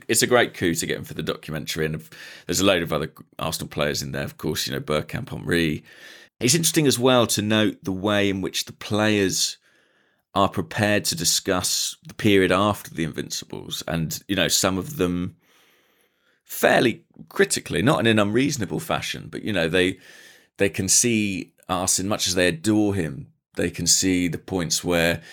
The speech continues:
he was stronger and weaker and where some of his traits, you know, began to harm him potentially. Um,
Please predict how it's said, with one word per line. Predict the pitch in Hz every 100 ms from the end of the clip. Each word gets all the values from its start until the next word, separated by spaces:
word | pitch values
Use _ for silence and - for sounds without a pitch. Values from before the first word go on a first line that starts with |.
| -
he | 82
was | 82
stronger | - 98 90 90 87
and | 85
weaker | 87 92 80 85
and | 85 85 87
where | 87 85 82 - - - -
some | - 92
of | 85
his | 85
traits, | - 95 87 - - - -
you | 92
know, | 85
began | 82 87 87 85
to | - 87 82 -
harm | - 98 101 80
him | -
potentially. | - - 71 - - - - _
Um, | - 82 80 76